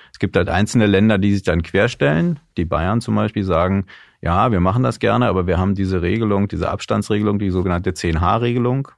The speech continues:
Also Windkraft darf nur da stehen, wo die zehnmal die Höhe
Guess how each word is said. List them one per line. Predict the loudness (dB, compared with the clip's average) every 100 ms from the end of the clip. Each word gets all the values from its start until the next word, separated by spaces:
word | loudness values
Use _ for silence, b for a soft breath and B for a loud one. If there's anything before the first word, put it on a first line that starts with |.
| _
Also | -4 -2 -2
Windkraft | -2 -4 -2 -2 -2
darf | -4 0
nur | 0 2
da | 0 -2
stehen, | -2 0 0
wo | 0
die | -2 -4
zehnmal | 0 2 4 4 2
die | 2 2
Höhe | 4 4 2